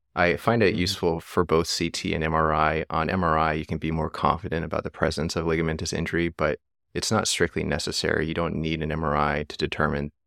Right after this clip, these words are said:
Speaker 1: whether you think there is or is not ligamentous injury,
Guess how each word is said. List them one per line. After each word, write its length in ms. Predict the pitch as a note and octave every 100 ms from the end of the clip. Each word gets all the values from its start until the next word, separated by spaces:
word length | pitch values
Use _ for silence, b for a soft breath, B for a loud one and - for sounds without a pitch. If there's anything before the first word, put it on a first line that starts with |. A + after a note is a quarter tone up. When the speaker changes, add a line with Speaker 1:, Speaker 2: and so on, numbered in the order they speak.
| -
Speaker 1:
whether 320 | - D#2 D2
you 120 | D2+
think 240 | - D#2 -
there 220 | D2+ D2
is 260 | D2 D2+
or 140 | D#2 D2
is 160 | D2+
not 200 | D2+ C#2+
ligamentous 520 | C2+ D2 D2+ D#2 D#2 D2
injury, 420 | D2 - C#2+